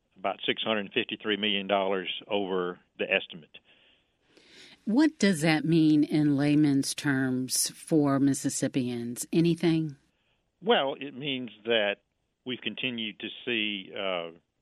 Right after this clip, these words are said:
Speaker 1: strong revenue collections. Uh, a lot of that has to do with, you know, strong consumer spending. Corporate income tax collections have continued to be strong. So, I mean, we're, we're seeing continued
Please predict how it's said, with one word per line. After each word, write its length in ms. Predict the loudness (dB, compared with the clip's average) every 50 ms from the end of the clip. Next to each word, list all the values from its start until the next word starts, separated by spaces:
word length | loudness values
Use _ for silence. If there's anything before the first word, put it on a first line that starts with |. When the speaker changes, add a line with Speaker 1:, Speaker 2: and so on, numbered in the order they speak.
| _ _ _ _ _ _ _ _ -8
Speaker 1:
strong 300 | -2 0 0 0 2 2
revenue 380 | 2 0 0 -2 -4 -6 -6 -8
collections. 680 | -6 -4 -2 0 0 -2 -2 -6 -8 -8 -10 -12 -14 -16 -18 -18 -16 -16
Uh, 300 | -14 -12 -12 -12 -12 -12
a 760 | -16 _ _ _ _ _ _ _ _ _ _ _ _ _
lot 120 | -8 -4 -2
of 140 | -2 -2 -2
that 60 | -2
has 120 | -4 -6 -8
to 60 | -12 -12
do 280 | -10 -8 -8 -8 -10
with, 240 | -8 -8 -8 -8 -8 -12 _ _ _ _ _ _ _ _ _ _ _ _ -18
you 80 | -16
know, 80 | -14 -14 -16
strong 240 | -12 -10 -8 -8 -8 -10
consumer 400 | -12 -12 -12 -12 -12 -12 -12 -12 -14 -10
spending. 420 | -8 -8 -6 -6 -6 -8 -10 -10 -16 _ _ _ _ _ _ _ _ _ _
Corporate 340 | -4 -2 -2 -2 -4 -4 -6 _ -8
income 160 | -8 -6 -4
tax 200 | -4 -6 -6 -6 -8
collections 500 | -8 -6 -6 -4 -6 -6 -10 -10 -12 -8
have 140 | -8 -8 -8 -8
continued 500 | -12 -18 -16 -12 -10 -10 -10 -10 -12 -14
to 80 | -16 -12
be 160 | -10 -8 -8 -8 -8 -8
strong. 400 | -8 -6 -6 -4 -6 -6 -8 -12 _ _ _ _ _ _ _ _ _ _ _ _ _ _ -8 -4
So, 140 | 0 0
I 200 | 0 0 0 -4
mean, 200 | -6 -8 -8 -8
we're, 140 | -8 -8 -8 -8 -8
we're 100 | -6 -4 -2 -2
seeing 240 | -2 -2 -2 -4 -6
continued 720 | -10 -12 -12 -10 -8 -6 -6 -4 -4 -4 -4 -6 -8 -14